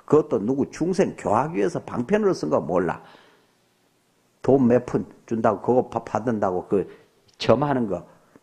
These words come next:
그거 곤란하구만. 그러니까 중생 교화기 위해서 방편으로 할지는 몰라도 직업으로는 하지 말자 그라. 알았죠?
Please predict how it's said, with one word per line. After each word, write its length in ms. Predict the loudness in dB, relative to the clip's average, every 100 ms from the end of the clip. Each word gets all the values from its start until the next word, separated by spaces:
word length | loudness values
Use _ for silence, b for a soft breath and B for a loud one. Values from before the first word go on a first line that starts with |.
| _
그거 220 | -8 -8
곤란하구만. 720 | 0 2 4 2 -2 -6 -12 -16 _ _ _ _ _ _ _ _ _ _ _ _ b b b b
그러니까 400 | 0 2 2 B B B -6
중생 460 | 0 2 2 -2
교화기 440 | 0 0 0 0 0
위해서 420 | -2 0 -2 -2 B B -4
방편으로 640 | -4 -2 -4 -4 -8 -12
할지는 560 | -12 -14 -14 -12 -10
몰라도 500 | -4 -2 -2 0 0 0
직업으로는 640 | -4 2 2 2 -2 -4
하지 220 | -8 -8
말자 680 | -4 0 0 2 2 2 -2
그라. 220 | -4 -6 -6 B B B B B _ _
알았죠? 560 | 4 4 4 4 4